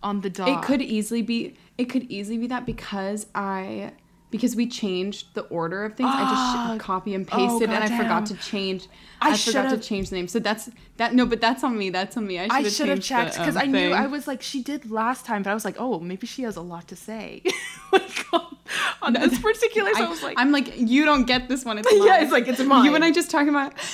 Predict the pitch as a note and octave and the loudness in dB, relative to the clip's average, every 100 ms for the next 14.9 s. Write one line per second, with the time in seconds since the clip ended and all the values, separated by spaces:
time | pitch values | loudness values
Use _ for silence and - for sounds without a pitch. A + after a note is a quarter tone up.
0 | - - _ - B3 B3+ C#4 B3 G#3+ A3+ | -12 -16 _ -2 2 2 2 0 0 2
1 | A3+ A3 A3 A3+ G#3 G#3 B3+ - A#4 F#4 | 2 0 -4 -2 -2 -2 -6 0 4 6
2 | F4 D#4 C#4 - E4 G4+ B3+ G#3+ D#4+ - | 6 2 0 0 2 4 4 2 0 -6
3 | - _ _ - - - - - A4+ B4 | -14 _ _ -14 -6 -6 -6 2 4 4
4 | A#4 F4 G4 - G4+ F#4 A#4 C4 C#4+ C#4+ | 2 2 2 4 2 4 4 4 2 0
5 | - F4 G4 G3 - B3 A#3+ B3 D#4 F4 | 2 2 4 0 0 0 0 4 4 6
6 | D5 F5 - - - G4 G#4+ A4 F4+ B4 | 4 2 -2 0 2 2 0 -2 -4 -2
7 | E4+ - - D#4 E4 E4+ E4+ C#4 C#4 B3 | -2 -2 -6 0 2 4 4 2 0 0
8 | C4 - D4 C#4 B3 - - - - _ | 0 0 2 2 0 -4 -14 -20 -20 _
9 | _ B3 B3 - G3+ A3 A#3 A3 A3 G#3 | _ 0 0 0 -4 -2 -2 -2 -4 -4
10 | E3+ E3+ E3+ F3 E3+ D#3+ D#3+ - - F#3 | -4 -4 -2 0 0 -2 -4 -10 -8 -4
11 | E3+ E3 E3+ - - - - A#3+ F#3+ - | -4 -4 -8 -12 -18 -20 -6 -2 -2 -4
12 | F3 F3+ - - F3 F3 F3 E3 E3+ E3+ | -4 -4 -4 -2 0 0 -2 -2 -4 -2
13 | E3+ G#3 A3 F#3 G#3+ F#3+ F#3 F#3+ - F#3 | -4 -2 0 2 4 2 2 0 0 2
14 | F#3 F#3 D#3+ F3 F#3 F3 F3 G#3 - | 2 0 -2 -2 -2 -2 -4 -8 -16